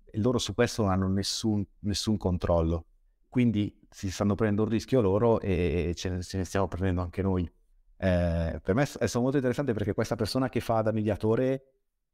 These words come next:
è molto bravo, cioè, <laughs> e, e secondo me ha, cioè, ha letto bene la situazione, fa: "Ok ragazzi", cioè, il messaggio che ci ha mandato un po' tra le righe: "Ragazzi, ok, stiamo facendo una cosa molto basata sulla, sulla bo-, sul,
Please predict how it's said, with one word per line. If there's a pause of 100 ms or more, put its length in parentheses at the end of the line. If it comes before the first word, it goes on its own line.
(160)
è
molto
bravo,
cioè,
<laughs>
e,
e
secondo
me
ha,
cioè,
ha
letto
bene
la
situazione,
fa:
"Ok
ragazzi", (440)
cioè,
il
messaggio
che
ci
ha
mandato
un
po'
tra
le
righe: (360)
"Ragazzi,
ok, (460)
stiamo
facendo
una
cosa
molto
basata
sulla,
sulla
bo-,
sul,